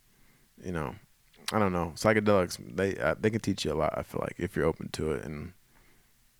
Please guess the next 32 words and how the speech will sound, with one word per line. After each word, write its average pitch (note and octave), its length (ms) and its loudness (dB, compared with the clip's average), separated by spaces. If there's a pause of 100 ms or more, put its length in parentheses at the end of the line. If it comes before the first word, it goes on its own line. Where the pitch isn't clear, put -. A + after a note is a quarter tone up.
(120)
if - 180 -2
you D#2 80 -2
want C2 240 -6
to, - 200 -8 (260)
but, B1 340 -4 (880)
but C3 100 10
at C3 220 6
the A#2 180 0
end C3 100 6
of B2 60 6
the A#2 80 4
day, A#2+ 220 8
I'm, A#2 200 8
I A#2 220 6
really D3 280 6
feel F3 200 4
like C#3+ 240 4
you D3 100 4
can C#3 200 2
get, C3 320 4
the C3 80 6
universe C#3 420 6
is A2 100 2
saying A#2+ 200 6
all G#2+ 240 8
the G2+ 160 2
same G#2+ 260 4
information G2 840 0 (200)
at G#2 80 6
all F#2+ 140 8
the F#2 80 0
s-, F#2 140 -4